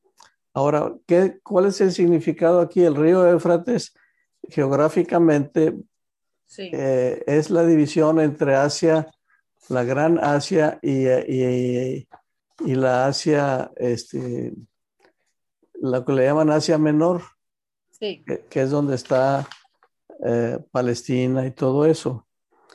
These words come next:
Speaker 2: Ajá.
Speaker 1: Entonces, Dios está preparando el camino para reunir a los reyes de Oriente. Eh, probablemente esos reyes, esos que le llaman Gog y Magog, sean Rusia,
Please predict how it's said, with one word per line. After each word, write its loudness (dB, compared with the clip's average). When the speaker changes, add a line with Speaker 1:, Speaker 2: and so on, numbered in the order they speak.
Speaker 2:
Ajá. -14
Speaker 1:
Entonces, -2
Dios 4
está -2
preparando 2
el 2
camino 2
para 2
reunir 2
a 4
los 2
reyes 2
de 2
Oriente. 0
Eh, -4
probablemente 2
esos 0
reyes, 4
esos -2
que -6
le 0
llaman 2
Gog 2
y 2
Magog, 0
sean 0
Rusia, 2